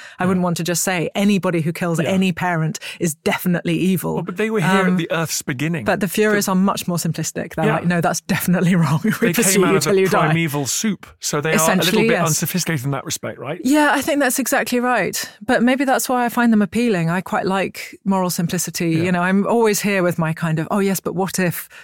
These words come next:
Speaker 1: philosophy type arguments. And every now and then you think, "Oh, no, it is quite good, actually, to have people who just see things in this totally,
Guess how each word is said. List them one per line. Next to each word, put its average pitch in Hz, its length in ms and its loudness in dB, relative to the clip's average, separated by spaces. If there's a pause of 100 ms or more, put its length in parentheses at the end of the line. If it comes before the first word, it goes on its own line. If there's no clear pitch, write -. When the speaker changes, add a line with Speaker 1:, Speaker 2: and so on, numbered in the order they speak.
Speaker 1:
philosophy 180 680 0
type 165 340 -4 (200)
arguments. 175 560 -2
And 180 100 2
every 196 180 0
now 185 180 0
and 175 100 0
then 165 260 -2
you 156 100 -2
think, 165 240 -6
"Oh, 175 100 -2
no, 170 120 0
it - 80 -2
is 185 100 -4
quite - 240 -8
good, 165 200 -4
actually, - 320 -8
to 151 100 -6
have 147 300 -6
people 156 260 -4
who 151 80 -2
just 156 220 -4
see - 140 -6
things 156 300 -4
in 160 100 -4
this 156 120 -4
totally, 160 500 -4